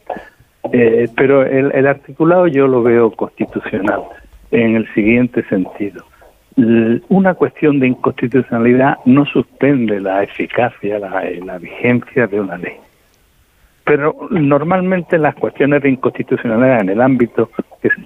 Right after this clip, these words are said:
penal que se han presentado han sido siempre en defensa de el, el acusado. Pues recordemos, por ejemplo, cuando vinieron todas las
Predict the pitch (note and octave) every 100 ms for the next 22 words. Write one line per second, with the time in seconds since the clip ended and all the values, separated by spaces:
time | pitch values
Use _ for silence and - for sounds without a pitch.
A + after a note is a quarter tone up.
0 | - A2 A2+ A#2+ G#2+ - - A2+ C3 -
1 | A#2+ - B2 A#2 G#2+ - A#2 A2+ - A#2
2 | A#2+ A#2+ - A2 G2+ G2+ - C3 B2+ -
3 | A#2 - _ _ _ - A2+ B2 B2+ -
4 | - - - G#2+ G2 G2 G2 - - -
5 | A#2 G2 - - G#2+ E2 - - - -
6 | G2+ - G2+ G2+ A2 A2+ - A2 G#2+ -
7 | A2 B2 A#2 - F#3 _ A2+ G2 G2+ G2
8 | G2+ G#2+ A2+ A2+ - A2 G#2 G2+